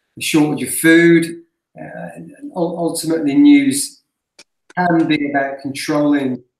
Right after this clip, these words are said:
uh, a certain portion of the population and keep them in fear for things, and to stop them asking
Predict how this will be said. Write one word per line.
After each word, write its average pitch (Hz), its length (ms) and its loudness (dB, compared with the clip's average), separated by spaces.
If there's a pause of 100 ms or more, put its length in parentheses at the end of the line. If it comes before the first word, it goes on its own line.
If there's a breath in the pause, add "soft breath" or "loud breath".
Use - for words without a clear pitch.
(500)
uh, 123 280 -10
a - 40 -14
certain 131 600 -6 (300)
portion 135 580 -4
of 127 260 -10 (140)
the 120 60 -16 (100)
population 123 680 -6
and 123 120 -6
keep - 200 -10
them 123 160 -6
in 117 120 -8
fear 123 540 -4
for 123 280 -6
things, 117 480 -10 (720)
and 127 180 -4
to 131 120 -6
stop - 380 -2
them 127 240 -2
asking 120 540 -8